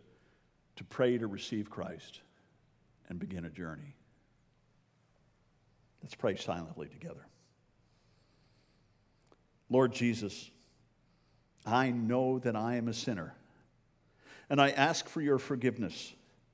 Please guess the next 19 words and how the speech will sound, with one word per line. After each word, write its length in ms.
Lord, 180
I 100
believe 460
that 220
you 80
died 380
for 140
my 200
sins 520
and 200
rose 280
from 240
the 80
dead. 320
I 100
turn 420
from 200
my 160
sins, 640